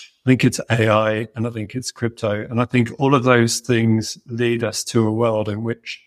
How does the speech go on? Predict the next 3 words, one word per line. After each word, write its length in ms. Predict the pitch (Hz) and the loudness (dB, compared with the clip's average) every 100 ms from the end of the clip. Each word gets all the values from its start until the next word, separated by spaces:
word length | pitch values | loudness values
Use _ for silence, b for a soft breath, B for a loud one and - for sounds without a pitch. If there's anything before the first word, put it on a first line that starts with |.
| _ _ _ - | _ _ _ -6
digitally 420 | 107 143 - 117 | -2 -2 2 4
native 840 | 117 113 113 - 107 107 104 - _ _ _ _ _ _ _ _ _ _ | 6 4 2 -2 -2 -2 -8 -12 _ _ _ _ _ _ _ _ _ _
commerce 720 | - 113 101 104 117 - - | 0 2 2 -4 -8 -10 -10